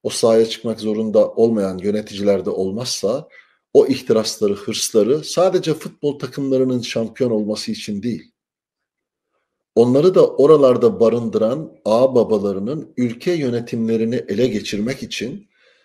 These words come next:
futbol takımlarını bütün diktatör rejimlerde olduğu gibi kullandığı gerçeğini de görmezden gelemeyiz. Ali Koç aylardır açıklama yapıyor. On senedir, geçen de bir yayın yaptım,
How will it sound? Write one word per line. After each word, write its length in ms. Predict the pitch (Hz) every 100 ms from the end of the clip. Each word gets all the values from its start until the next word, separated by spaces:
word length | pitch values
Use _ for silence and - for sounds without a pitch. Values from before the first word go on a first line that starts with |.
| _
futbol 460 | - 170 - 113 -
takımlarını 680 | 98 101 92 92 104 180 -
bütün 280 | 147 - 175
diktatör 420 | 98 - 113 113
rejimlerde 520 | 101 92 98 98 95 98
olduğu 300 | 101 110 101
gibi 320 | 90 135 202 _ _ _
kullandığı 560 | - 131 127 120 123 120
gerçeğini 640 | 104 104 - 110 104 87
de 240 | 127 165 _
görmezden 580 | - 107 98 95 104 120
gelemeyiz. 680 | 101 98 92 90 - - - _ _ _ -
Ali 220 | 135 156
Koç 340 | 147 156 - -
aylardır 440 | 165 131 110 127
açıklama 440 | 131 - - 117 117
yapıyor. 380 | 92 - 78 - _ _ _ _ _ -
On 200 | 175 160
senedir, 560 | - 127 113 123 -
geçen 300 | - 110 123
de 120 | 117 101
bir 60 |
yayın 180 | 101 104
yaptım, 500 | 104 90 - 147 160